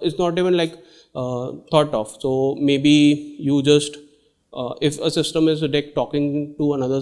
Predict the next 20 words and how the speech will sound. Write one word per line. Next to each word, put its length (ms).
system 320
through 180
V 140
P 140
C 120
peering, 360
you 300
delete 360
that 220
network 360
connectivity, 580
or 100
you 140
go 160
and 160
change 240
your 100
route 300
table 240
settings. 400